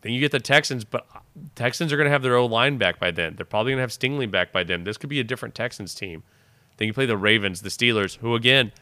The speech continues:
the Steelers could be a different team by this point. The Jaguars, who play better as the season goes on, as we saw from last year. This is gonna be, I think this could be a long road for the, for the Bengals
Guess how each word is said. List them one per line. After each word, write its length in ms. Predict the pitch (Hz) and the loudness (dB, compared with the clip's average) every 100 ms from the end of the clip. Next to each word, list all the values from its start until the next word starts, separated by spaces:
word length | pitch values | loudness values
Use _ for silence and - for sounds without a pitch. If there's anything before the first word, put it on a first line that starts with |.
| - | -8
the 80 | 120 | -4
Steelers 500 | 110 - 120 139 113 | -4 -2 0 2 0
could 100 | 110 | -2
be 120 | 98 | 0
a 40 | 87 | -2
different 340 | 90 - 101 | -4 -10 -10
team 220 | - 90 | -6 -4
by 120 | 82 | -2
this 180 | 82 85 | -4 -6
point. 340 | - 87 - - _ _ _ _ _ _ | -6 -6 -6 -10 _ _ _ _ _ _
The 140 | 123 | -2
Jaguars, 680 | 117 110 113 143 107 90 90 - | 2 6 6 6 6 6 2 -2
who 340 | 107 110 123 127 _ - _ _ _ _ _ _ _ _ - 117 _ | -2 0 0 -2 _ -20 _ _ _ _ _ _ _ _ -20 -20 _
play 180 | - 165 | 4 6
better 380 | 151 151 156 120 | 6 6 6 4
as 140 | 104 | 0
the 80 | 104 | -4
season 360 | - 120 110 110 | -4 -4 -2 0
goes 240 | 101 95 | 0 0
on, 340 | 92 113 143 156 | 0 0 -2 -6
as 180 | 110 | -6
we 80 | 107 | -6
saw 240 | 101 110 107 | 0 2 2
from 200 | 104 95 | 0 -4
last 380 | 101 123 - | -4 -4 -6
year. 240 | 87 80 85 _ _ _ _ _ _ _ _ _ - - - _ _ _ _ _ _ _ _ _ _ - | -8 -6 -8 _ _ _ _ _ _ _ _ _ -20 -20 -20 _ _ _ _ _ _ _ _ _ _ -4
This 220 | 120 - | -2 -2
is 120 | 160 | -2
gonna 220 | 160 156 | 0 0
be, 500 | 120 120 113 110 110 - | 0 0 2 2 0 -4
I 100 | - | -6
think 160 | 120 147 | -4 -2
this 140 | 131 | -2
could 160 | - 117 | -2 0
be 60 | |
a 80 | 110 | 0
long 420 | 98 95 98 104 | 0 2 2 2
road 360 | 95 95 95 90 | 0 0 0 -2
for 120 | - | -6
the, 160 | 92 87 - - _ _ | -6 -6 -10 -20 _ _
for 160 | - | -8
the 120 | 95 85 | -6 0
Bengals 520 | 90 90 87 82 | 2 2 0 -4